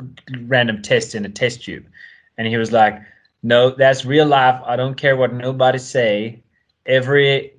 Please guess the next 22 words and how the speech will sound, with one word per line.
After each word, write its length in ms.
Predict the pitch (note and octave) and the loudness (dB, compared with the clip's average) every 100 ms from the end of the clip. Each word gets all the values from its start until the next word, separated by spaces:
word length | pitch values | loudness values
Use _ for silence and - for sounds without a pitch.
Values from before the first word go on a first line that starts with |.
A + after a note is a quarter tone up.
| B2+ | 0
every 540 | B2+ A#2+ C3+ C3+ B2+ - - - _ - | 0 0 -2 -2 -4 -16 -16 -20 _ -4
time 560 | C3+ B2+ B2 C#3 C#3 - | -2 0 -2 -6 -10 -12
the 120 | A#2 | -10
D 320 | A2 A2 B2+ | -8 -4 0
N 120 | B2+ B2 | 0 0
A 160 | A#2+ | 0
of 100 | A#2+ | -2
a 40 | A2+ | -4
sperm 420 | - B2+ A#2+ B2 | -2 2 2 0
and 80 | A2+ | -2
an 100 | A2+ | -2
egg 160 | A#2 | -2
cell 240 | - A2+ G#2+ | -2 -2 -2
connects, 500 | A2+ A2 G2+ G2 - | -2 -2 -2 -6 -10
it's, 280 | G2+ - - | -12 -10 -10
it 160 | G#2 | -6
makes 260 | G#2+ A2+ - | -2 -2 -2
something 380 | A#2+ A#2+ A#2 A2 | -4 -2 -2 0
unique, 480 | A#2 A#2+ A2 G2 | 0 0 -2 -2
like 300 | G#2+ G2+ G2 | 0 0 0
a 60 | G#2 | -4
snowflake." 920 | - C3+ A2+ G2 - E2 D2 - - | -4 -2 0 -2 -6 -8 -8 -14 -20